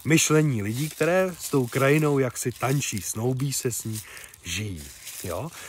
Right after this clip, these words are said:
Zároveň rozmanitost těch prvků vedla lidi k rozvoji všech různých řemesel, důlního inženýrství, kdy my jsme tak, jak si dá říct, i symbolicky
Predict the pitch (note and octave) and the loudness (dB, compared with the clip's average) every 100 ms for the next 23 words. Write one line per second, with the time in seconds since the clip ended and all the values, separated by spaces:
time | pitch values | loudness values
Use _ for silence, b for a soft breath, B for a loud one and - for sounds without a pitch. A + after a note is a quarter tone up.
0 | B B A2 D3+ G3+ A3 B2+ A2+ G#2+ D3+ | B B 8 10 10 8 2 2 4 6
1 | D#3 F3+ G3 F#3 F#3 - D#3 - - - | 8 8 8 4 2 4 0 2 -2 -2
2 | - F3+ F3 B B C3+ D#3+ F3 D#3 D#3 | -4 -6 -6 B B 0 8 8 8 6
3 | E3 E3+ - D#3 D3+ D#3 D3+ D#3+ D#3 - | 4 4 4 4 6 4 6 6 4 2
4 | D3+ C#3+ D3 D3 D#3+ A#2 C#3 C#3+ C#3+ - | -2 2 2 6 4 4 2 4 2 0
5 | F#2+ D#2+ B B - D3+ D#3+ E3 D#3+ D#3+ | -8 -10 B B 0 6 8 10 10 10
6 | E3 D3 D#3+ B2+ G2 - F#2 F2+ B B | 8 8 6 6 0 -4 -6 -10 B B
7 | B2 D3 E3 F3 E3+ D3+ D#3+ - - C#3+ | 0 4 4 6 4 4 2 2 -2 4
8 | C#3+ D#3 D3+ D#3+ - - C#3 - - E3 | 8 8 6 2 0 0 2 2 2 4
9 | E3+ F3 E3+ - - D#3 | 4 4 4 0 -4 -4